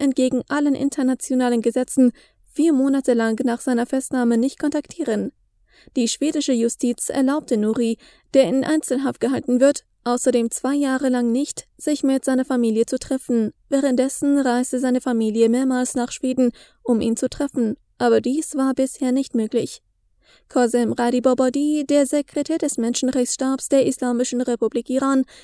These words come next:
sagte am Sonntag bei einem Treffen mit dem Sohn von Hamid Nouri,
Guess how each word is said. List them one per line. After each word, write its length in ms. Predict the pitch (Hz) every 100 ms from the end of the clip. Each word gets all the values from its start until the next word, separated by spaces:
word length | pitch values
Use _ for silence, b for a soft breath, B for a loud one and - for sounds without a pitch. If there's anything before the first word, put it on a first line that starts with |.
| B B 453
sagte 400 | 269 294 285 294
am 140 | 277
Sonntag 480 | 269 320 - 277 269
bei 100 | 247
einem 240 | 240 240
Treffen 400 | 240 262 262 233
mit 140 | 220 214
dem 160 | 226 220
Sohn 260 | 240 285
von 260 | 277 277 277
Hamid 300 | 247 220 -
Nouri, 360 | 233 233 254